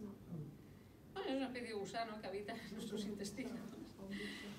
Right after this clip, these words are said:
Speaker 2: Es un bicho, no se sabe, porque dice, es un dos por ciento de, del trigo, más un, un noventa y ocho por ciento del mosqui-,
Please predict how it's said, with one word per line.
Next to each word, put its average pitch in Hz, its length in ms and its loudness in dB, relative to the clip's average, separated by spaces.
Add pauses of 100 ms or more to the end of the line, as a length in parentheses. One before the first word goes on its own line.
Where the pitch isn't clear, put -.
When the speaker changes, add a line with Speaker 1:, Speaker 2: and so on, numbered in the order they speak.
(220)
Speaker 2:
Es 240 140 -2
un 220 160 2
bicho, 240 400 2
no 277 120 8
se - 120 4
sabe, 240 320 2 (520)
porque 226 220 -4
dice, 226 140 -2
es 233 100 0
un 277 160 4
dos 277 140 4
por 254 200 -2
ciento 254 400 0
de, 220 300 2 (160)
del 196 240 -2
trigo, 285 480 4 (420)
más 202 380 -4
un, 214 680 -6
un 226 60 -6
noventa 214 280 0
y 233 80 -2
ocho 240 160 -4
por 220 160 -2
ciento 220 340 -2
del 208 180 2
mosqui-, - 440 -4